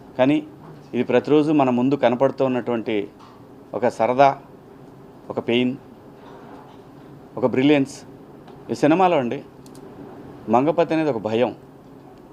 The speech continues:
సూర్యతేజ అనేది ఒక బ్రిలియన్స్, అన్యం పుణ్యం, అసలు ప్రపంచం ఎలా ఉంటుందని తెలియని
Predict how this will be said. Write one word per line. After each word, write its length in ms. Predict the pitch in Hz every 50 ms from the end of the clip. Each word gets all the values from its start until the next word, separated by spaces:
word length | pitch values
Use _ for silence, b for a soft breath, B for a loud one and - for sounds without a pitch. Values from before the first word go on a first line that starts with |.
| - - -
సూర్యతేజ 460 | 139 143 151 160 151 151 147 127 131
అనేది 480 | 131 123 123 123 117 131 139 123 120 139 - - - - - -
ఒక 120 | 104 113
బ్రిలియన్స్, 580 | 104 117 110 120 131 139 120 107 - - - - - - - - - - - - - - - - - - - - - - - - - - - - - - - - 90
అన్యం 280 | 98 113 131 135 135
పుణ్యం, 400 | 127 131 120 120 117 117 120 - - _ - _ - -
అసలు 220 | 101 - 131 117
ప్రపంచం 460 | - 107 107 104 131 131 127 - 131
ఎలా 220 | 123 107 110 117 117
ఉంటుందని 400 | 117 113 101 107 107 110 104 98
తెలియని 480 | - 107 104 107 104 95 98 95 107